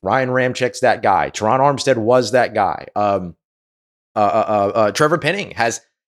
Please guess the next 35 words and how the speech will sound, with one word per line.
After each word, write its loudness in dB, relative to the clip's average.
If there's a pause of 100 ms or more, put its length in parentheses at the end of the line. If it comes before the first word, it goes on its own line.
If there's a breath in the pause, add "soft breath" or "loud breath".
(100)
elements 0
of 2
that 2
as -2
well. 4
I 4
don't -2
think -4
athleticism -2 (500)
has -2
really 0
ever 4
been 0
a -2
part 2
of -4 (100)
Trevor 0
Penning's -6
problem, 2
right? -2 (280)
And -4
so 2
I 2
think -4
the 0
thing -2
that -2
you're -4
looking -4
at, 0
and 0
even -2
Andrus -2
Peat -6
was -2